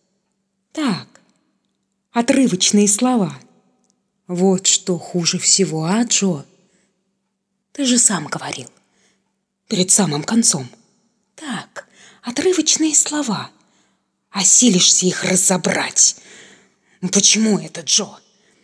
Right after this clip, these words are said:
Зачем, когда почти уж добрался? Какая же разница, что мы думаем там?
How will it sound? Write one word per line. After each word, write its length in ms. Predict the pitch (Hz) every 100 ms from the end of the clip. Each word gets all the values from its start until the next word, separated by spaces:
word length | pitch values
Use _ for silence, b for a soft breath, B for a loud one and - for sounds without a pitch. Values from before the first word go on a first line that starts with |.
| _ _ _ _ -
Зачем, 760 | 277 262 - 320 302 240 165 131 _ _ _ _ -
когда 340 | 202 190 233
почти 500 | 214 240 - - 254
уж 200 | 190 190
добрался? 640 | 247 233 - 196 165 - - - _ _ _ _ _ _ _ _ _ _ _ _ _
Какая 420 | 262 262 311 254
же 180 | 247 277
разница, 600 | 285 269 220 214 190 -
что 200 | - -
мы 140 | 233 254
думаем 460 | 302 277 233 196
там? 500 | 190 202 190 156 135